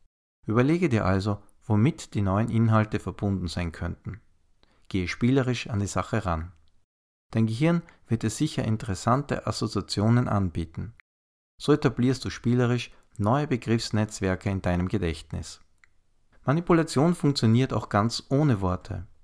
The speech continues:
Bilder haben eine ebenso starke Wirkung auf unser Verhalten wie Worte. Dazu müssen sie nicht einmal an einer zentralen, gut sichtbaren Stelle platziert sein.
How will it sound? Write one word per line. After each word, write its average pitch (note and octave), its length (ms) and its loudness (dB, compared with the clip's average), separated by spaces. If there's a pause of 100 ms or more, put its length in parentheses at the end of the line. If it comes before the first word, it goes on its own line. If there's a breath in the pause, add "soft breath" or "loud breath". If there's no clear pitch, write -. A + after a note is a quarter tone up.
(300)
Bilder C#3+ 320 2
haben G2+ 220 4
eine G2 200 -2
ebenso B2 380 0
starke G2+ 480 0
Wirkung A#2+ 420 0 (160)
auf - 180 -6
unser G#2 220 0
Verhalten F2+ 640 -2 (100)
wie A#2 160 0
Worte. F#2+ 480 -6 (340)
Dazu C3+ 240 0
müssen D3+ 280 0
sie C#3 100 2
nicht C3+ 200 0
einmal A#2+ 320 2
an A2 60 -4
einer G#2 260 -4
zentralen, G#2 640 0
gut - 280 -6
sichtbaren A#2 440 -2
Stelle D3+ 300 0
platziert G2 480 -6
sein. F#2+ 340 -10